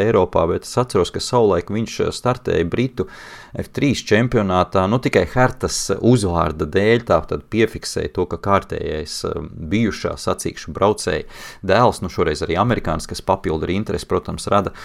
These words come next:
ir parādījies, un tādu mums <laughs> pēdējā laikā ir ļoti, ļoti daudz, tā kā, bet, nu,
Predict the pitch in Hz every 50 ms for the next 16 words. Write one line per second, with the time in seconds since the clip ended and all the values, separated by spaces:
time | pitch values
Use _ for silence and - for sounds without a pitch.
0 | - - - - - - 104 104 92 - 113 117 151 165 160 156 156 156 156 143
1 | 139 135 127 - - 104 98 95 117 113 104 - 104 95 98 - - - - 113
2 | 107 107 - 101 101 - - 95 82 90 104 107 95 - 95 98 92 - 104 87
3 | 101 113 135 160 - - - - 98 92 92 110 - 135 143 147